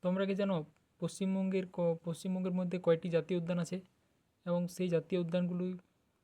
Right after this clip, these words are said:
পশ্চিমবঙ্গের কোন কোন জেলায় অবস্থিত? আজকের ভিডিওতে আমরা সেইগুলোই জানবো যে আমাদের পশ্চিমবঙ্গের জাতীয় উদ্যানগুলি কোন জেলায় অবস্থিত, ঠিক আছে? তো চলো ভিডিওটা শুরু করি।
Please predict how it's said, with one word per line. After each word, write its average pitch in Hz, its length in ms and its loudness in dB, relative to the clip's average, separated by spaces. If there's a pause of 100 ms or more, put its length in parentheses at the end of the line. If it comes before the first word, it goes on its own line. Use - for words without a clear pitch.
(220)
পশ্চিমবঙ্গের 180 540 -2
কোন 180 240 2
কোন 180 160 2
জেলায় 175 220 4
অবস্থিত? 170 340 -2 (1300)
আজকের 175 280 -2
ভিডিওতে 180 420 -2
আমরা 175 280 0 (260)
সেইগুলোই 170 540 0
জানবো 160 380 0 (680)
যে 156 260 -6
আমাদের 160 360 -2 (120)
পশ্চিমবঙ্গের 170 640 -4
জাতীয় 160 300 -2
উদ্যানগুলি 165 400 -4
কোন 170 240 0
জেলায় 156 220 0
অবস্থিত, 147 400 -8
ঠিক 165 120 0
আছে? 151 160 -2 (600)
তো 170 80 -8
চলো 180 220 -2
ভিডিওটা 170 280 -2
শুরু 156 200 -4
করি। 135 160 -8